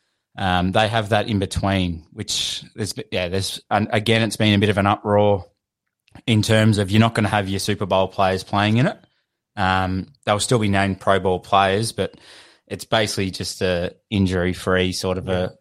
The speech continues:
Speaker 1: a, uh, an event. Um, whether or not it's a good idea or not, I, I don't watch it enough, t-, and I didn't actually watch the game to comment on it. But, uh, with the Super Bowl as well, we've got two Aussies that are gonna be in there. We've got Jordan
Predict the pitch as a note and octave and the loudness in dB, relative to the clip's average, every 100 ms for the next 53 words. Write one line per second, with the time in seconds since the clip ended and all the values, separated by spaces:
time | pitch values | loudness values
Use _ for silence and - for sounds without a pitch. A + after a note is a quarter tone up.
0 | _ G2 F2+ F2 A#2 A2 G2+ A2+ D#3 - | _ -2 0 0 0 2 2 2 0 -2
1 | _ _ _ _ _ _ A2 G#2 G2 G2+ | _ _ _ _ _ _ -4 0 2 2
2 | G2+ F#2+ F#2+ F#2 F2 G2 F#2 G2+ F#2+ G#2 | 2 2 0 0 -4 -8 -4 2 2 4
3 | G#2+ G#2 G#2+ - _ G#2 G2 _ G#2+ G2+ | 2 4 2 -2 _ -8 -8 _ 0 2
4 | G2 G2 G2+ - F#2+ F#2+ F#2+ - - - | 0 -2 -6 -6 -4 -2 -4 -4 -12 -8
5 | G2+ F2+ F#2 G#2 F#2+ - F#2+ F#2 - G2 | -2 0 2 2 0 -2 -2 -2 -2 -4
6 | F#2 F#2+ F#2+ - G#2 G#2 A2 A#2+ B2+ G2+ | -2 -2 -2 -2 0 2 2 2 0 -4
7 | F#2 _ _ _ _ _ _ _ B2+ A#2+ | -6 _ _ _ _ _ _ _ 2 2
8 | A#2 C3+ D3+ E3 C#3+ C#3+ C3+ B2+ A#2+ G#2+ | 2 -2 -4 -2 -2 0 0 4 6 4
9 | F#2+ A#2 A2 G#2 A#2 - B2+ G#2+ G#2 G#2 | 4 2 2 0 -2 -2 -2 -2 -2 -4
10 | F2+ - - _ _ _ - G2 F#2+ F#2+ | -10 -14 -20 _ _ _ -10 -6 -6 -6
11 | F2+ F#2+ F#2 F2+ F#2 G2 G#2+ - B2+ C3 | -4 -2 -2 -2 -2 -2 -2 0 2 4
12 | C3+ C3+ A#2+ | 6 6 4